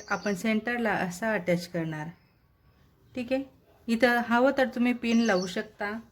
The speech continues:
व्यवस्थित अशी पिन सेट करून घ्यायची की जेणेकरून तुम्हाला पुढे काय करायचं आहे त्यासाठी हा जो कापड आहे तो जागेवरून इथून हलणार नाही. ओके, ही पिन आपण इथं लावून अटॅच केलेली आहे.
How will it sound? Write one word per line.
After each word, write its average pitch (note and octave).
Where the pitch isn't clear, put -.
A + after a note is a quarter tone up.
व्यवस्थित G#3
अशी G#3+
पिन A3
सेट A3+
करून G#3+
घ्यायची A3
की A3
जेणेकरून G#3
तुम्हाला G3+
पुढे B3
काय G#3
करायचं F3+
आहे F#3+
त्यासाठी F#3+
हा G3+
जो G#3
कापड F#3
आहे F#3+
तो G3
जागेवरून F3
इथून F#3+
हलणार G3+
नाही. F#3
ओके, F3
ही B3
पिन B3+
आपण A#3
इथं A3
लावून G#3
अटॅच F#3+
केलेली F3
आहे. F#3